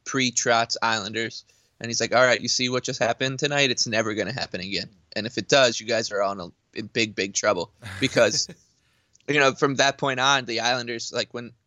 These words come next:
Speaker 1: it's, it's not like they shelled up when they played a league, but they were very opportunistic, uh, especially, you know, last night. It might just be 'cause it's on my mind. I mean, the Pa-, Flyers game, too. When the Islanders, sure, like, they were getting outshot and outchanced, and the other teams were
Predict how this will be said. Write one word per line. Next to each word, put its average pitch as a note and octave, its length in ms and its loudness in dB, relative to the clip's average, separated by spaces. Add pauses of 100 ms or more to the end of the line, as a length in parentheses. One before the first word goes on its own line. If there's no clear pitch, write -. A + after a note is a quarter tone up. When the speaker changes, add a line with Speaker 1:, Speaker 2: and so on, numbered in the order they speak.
(640)
Speaker 1:
it's, C#3+ 280 0
it's D3 120 -4
not F#3+ 160 0
like - 140 -4
they B2 80 0
shelled B2 400 4
up - 160 2
when C3+ 80 -8
they A2+ 100 -6
played B2+ 240 -4
a A2+ 60 -2
league, D3+ 240 -2
but B2 100 -10
they B2 100 -2
were B2 60 -2
very C#3 180 2
opportunistic, B2 800 -2 (120)
uh, A#2 160 0 (260)
especially, C3 540 0 (320)
you B2+ 80 0
know, A#2+ 80 2
last B2 300 4
night. A#2+ 120 0
It A#2 60 -2
might B2+ 160 2
just - 180 -10
be B2 100 -6
'cause B2 160 -6
it's - 160 -6
on A#2+ 120 -4
my G#2 80 -8
mind. A2+ 180 -4
I C3 60 0
mean, C3 140 -4
the A#2 80 -4
Pa-, - 280 -4
Flyers B2+ 380 2
game, G#2+ 240 -10
too. C3+ 360 -4 (600)
When C#3 140 -2
the C3+ 80 4
Islanders, D3 560 0 (300)
sure, F3 280 2
like, B2+ 180 0
they C3 100 0
were B2+ 100 0
getting C3+ 220 0
outshot A#2 520 4
and G#2+ 280 -8
outchanced, A#2 600 -2
and G#2+ 140 -14 (100)
the A2 120 0
other B2 160 2
teams B2+ 340 -6
were A2 140 -8